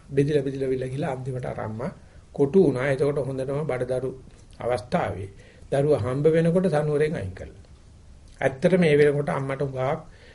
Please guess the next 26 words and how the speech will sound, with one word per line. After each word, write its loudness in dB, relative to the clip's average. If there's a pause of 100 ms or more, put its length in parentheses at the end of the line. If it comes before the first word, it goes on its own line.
(120)
කිරිමවුරුන්ගේ 0
සහාය 0
අවශ්‍ය 2
වෙලා. -2
නමුත් -6
වදලා -2
බලනකොට -4 (540)
ඒ 2
දරුවගේ 0 (540)
කන -6
තියෙන -6
තැන -8
කන -12
පිහිටලා -6
නැහැ, -4
නහය -6
තියෙන -10
තැන -8
නහය -10
පිහිටලා -8
නැහැ, -6
මූණ -8
යකා -10 (540)
යක්ෂ -4
දරුපැටියෙක් -2
ඉපදුනේ. -10